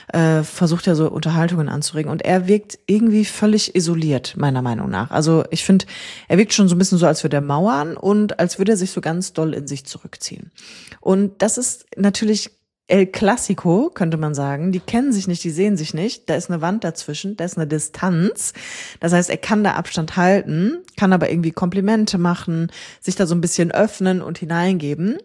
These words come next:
Und in dem Moment, wo sie als reale Person vor ihm steht, ist sein Nervensystem maximal überfordert und will eigentlich nur Abstand und Distanz herstellen.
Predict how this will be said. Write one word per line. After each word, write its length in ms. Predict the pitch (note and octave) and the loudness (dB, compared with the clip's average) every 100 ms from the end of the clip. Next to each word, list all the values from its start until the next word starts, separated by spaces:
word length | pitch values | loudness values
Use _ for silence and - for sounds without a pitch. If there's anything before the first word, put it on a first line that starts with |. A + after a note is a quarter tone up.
| _ | _
Und 120 | F3 E3+ | -4 -2
in 140 | E3+ | 2
dem 160 | A#3 C4+ | 4 4
Moment, 400 | C4 G#3+ E3+ D#3+ | 4 2 2 -2
wo 80 | |
sie 120 | D#3 - | -4 -4
als 160 | D3+ | -6
reale 400 | E3 - D#3+ G#3+ | -4 0 0 0
Person 460 | A#3 G3 E3+ F3 F3+ | -2 -4 -2 -2 -4
vor 300 | - E3 - | -4 -4 -4
ihm 140 | C#3+ | -6
steht, 440 | - - C#3+ G3+ - - - - - - - | -8 -2 2 2 -2 -16 -20 -20 -20 -12 0
ist 260 | G3+ - | 0 0
sein 320 | - D#3+ D#3+ D#3+ | 0 2 4 4
Nervensystem 760 | E3+ F#3+ E3+ - E3 E3 F#3+ - | 4 2 0 0 0 0 -2 -8
maximal 880 | E3+ D#3 G3+ A#3 - A#3 G3+ G3 G3 | -6 0 0 -2 -4 0 2 4 2
überfordert 920 | - E3 D#3+ - D#3+ D#3 B2+ F3+ - | 0 -2 -2 0 0 2 0 -2 -4
und 240 | - D#3 D3 | -6 -4 0
will 200 | F3+ - | 0 0
eigentlich 500 | D3+ D#3+ F3 E3+ - | 0 0 -2 -6 -4
nur 220 | D#3+ - | -6 -6
Abstand 400 | D3 - D3+ - | -10 -8 -10 -10
und 120 | C#3 | -12
Distanz 360 | C#3 - B2+ - | -12 -10 -10 -10
herstellen. 460 | - - - D#3+ | -14 -14 -16 -18